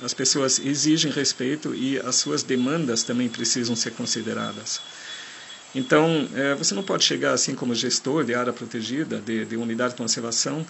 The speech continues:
com um olhar puramente técnico, acadêmico. Você precisa ser, precisa ser pessoa humana, você precisa ser sensível, você precisa se correlacionar com as pessoas.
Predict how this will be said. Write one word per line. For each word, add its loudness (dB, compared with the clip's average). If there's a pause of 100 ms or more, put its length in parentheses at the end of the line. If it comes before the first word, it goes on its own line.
(540)
com 0
um 2
olhar 6
puramente 2 (720)
técnico, 0
acadêmico. 0
Você -2
precisa -2
ser, 0 (140)
precisa 2
ser 2
pessoa 0
humana, 2
você -2
precisa 0
ser 2
sensível, 4
você -2
precisa -2
se 0
correlacionar -2
com -6
as -2
pessoas. -4